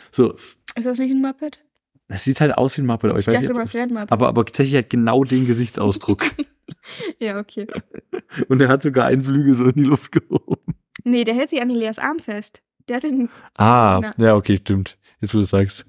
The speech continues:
Speaker 2: Genau, also ich persönlich würd's eher so deuten, als hätten Elia und Rosa Spaß und Zechi ist so, <laughs> „Ich will
Speaker 1: Ja,
Speaker 2: hier weg.“
Speaker 1: weil Zechi das einzige von den drei, äh, vier Lebenswesen in diesem Ballon ist, der noch nie in der Luft war.
Speaker 2: Ja, aber ich glaube,
Speaker 1: Er
Speaker 2: es
Speaker 1: ist ein Vogel.
Speaker 2: Ja, aber,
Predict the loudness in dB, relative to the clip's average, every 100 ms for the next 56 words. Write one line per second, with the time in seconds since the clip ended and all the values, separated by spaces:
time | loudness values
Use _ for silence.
0 | _ -8 -6 -2 -2 -2 -4 -4 -4 -2
1 | 0 2 0 0 -2 -2 0 0 0 0
2 | 0 0 -2 -2 0 0 -2 -2 -4 -6
3 | -6 -6 -2 -2 -2 -2 0 0 -2 -2
4 | -4 -4 -10 -16 -16 -14 -10 -6 0 2
5 | 4 4 2 2 2 2 4 2 2 2
6 | 2 0 0 0 2 2 2 0 0 2
7 | 2 2 0 2 2 2 0 -2 0 2
8 | 2 -2 -2 0 0 2 2 2 0 0
9 | 0 -2 0 2 4 4 2 -2 -4 -4
10 | -4 -6 _ -4 -4 -2 -2 0 0 0
11 | 0 -4 -8 -4 -4 -4 -6 -6 -6 -4
12 | 2 2 4 2 4 4 2 2 -2 -4
13 | -4 -4 -2 -2 -2